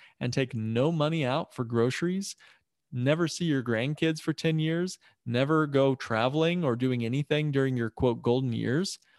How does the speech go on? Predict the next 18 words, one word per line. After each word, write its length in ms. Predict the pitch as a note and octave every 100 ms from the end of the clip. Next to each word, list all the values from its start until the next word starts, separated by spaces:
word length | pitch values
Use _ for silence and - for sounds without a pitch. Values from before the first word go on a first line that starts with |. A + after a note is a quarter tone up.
| _ - _
Could 140 | - E3
you 60 |
go 100 | F#3+
ten 340 | - - F3 E3+
years 240 | D3+ F3+
without 260 | F3 D3 B2
visiting 380 | D3 D#3 D#3
the 80 | C3
doctor 540 | A2 A2 B2+ F#3+ G#3 F3+
or 80 |
having 260 | D3 C3 B2+
any 200 | C3+ C#3
other 240 | A#2 D3
needs 640 | C#3+ B2 B2 F3 G3 G3 -
over 240 | C#3+ B2+ B2+
a 40 |
ten-year 380 | - D3 D3+ D3
period? 520 | - B2+ D3+ F#3+ A3